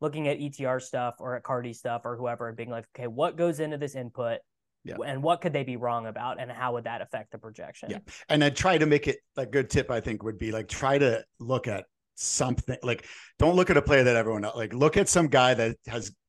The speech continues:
Speaker 2: done, he's been shit for, like, four weeks and isn't a very exciting player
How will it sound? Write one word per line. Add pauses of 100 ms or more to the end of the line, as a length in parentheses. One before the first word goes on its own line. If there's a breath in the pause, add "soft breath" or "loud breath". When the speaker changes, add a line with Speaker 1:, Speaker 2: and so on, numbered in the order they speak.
(360)
Speaker 2:
done,
he's
been
shit
for,
like,
four
weeks
and
isn't
a
very
exciting
player